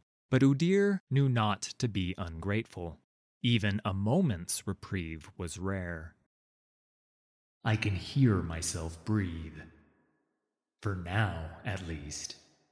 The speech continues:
Today, he walked alone.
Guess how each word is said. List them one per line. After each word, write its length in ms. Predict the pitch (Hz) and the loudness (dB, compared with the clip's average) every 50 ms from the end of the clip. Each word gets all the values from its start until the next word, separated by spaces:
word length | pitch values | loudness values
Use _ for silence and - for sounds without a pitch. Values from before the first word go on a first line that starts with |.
| _ _ _ _ _ _ _ _ _ _ _ _ _ _ _ _ _ _ _ _ - | _ _ _ _ _ _ _ _ _ _ _ _ _ _ _ _ _ _ _ _ -8
Today, 680 | - - 104 92 101 113 135 147 151 151 156 170 165 _ _ _ | -4 -4 -2 0 2 2 2 2 2 0 -2 -4 -6 _ _ _
he 200 | _ - 175 170 | _ -2 0 0
walked 480 | 143 107 90 85 80 82 _ - - - - | 0 0 -2 -4 -6 -8 _ -14 -16 -10 -8
alone. 640 | 101 90 87 95 98 95 90 85 82 82 78 80 | -6 -4 -2 -2 -2 -2 -2 -4 -6 -8 -10 -12